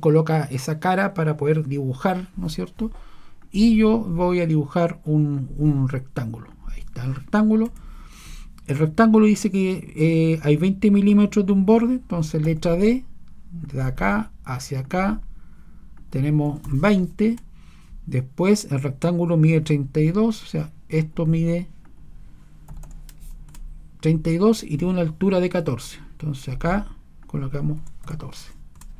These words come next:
Ahí tendríamos el rectángulo. Terminamos el boceto y letra E, seleccionamos esa área. Nuevamente aparece la flecha, pero esta flecha la vamos a empujar hacia arriba.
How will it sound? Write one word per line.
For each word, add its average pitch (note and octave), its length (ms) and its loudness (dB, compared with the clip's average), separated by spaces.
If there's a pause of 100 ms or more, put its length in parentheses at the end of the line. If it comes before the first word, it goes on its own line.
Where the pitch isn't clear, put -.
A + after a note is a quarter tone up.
(720)
Ahí D3+ 140 2
tendríamos F3 400 2
el - 20 0
rectángulo. C4 560 2 (640)
Terminamos D#3 460 2
el F3+ 60 -2
boceto A#3+ 580 2 (160)
y F3+ 340 -2
letra D#3 520 0
E, G#3 360 2 (260)
seleccionamos D3+ 720 0
esa D#3+ 220 0
área. A3+ 280 2 (720)
Nuevamente F#3 800 2
aparece E3 500 0
la F3 100 -2
flecha, B3 540 0 (200)
pero D3+ 160 0
esta D#3 180 -2
flecha G3 360 0
la F3 100 0
vamos E3+ 180 2
a E3+ 40 2
empujar D#3+ 400 -2
hacia D#3+ 220 0
arriba. E3+ 420 4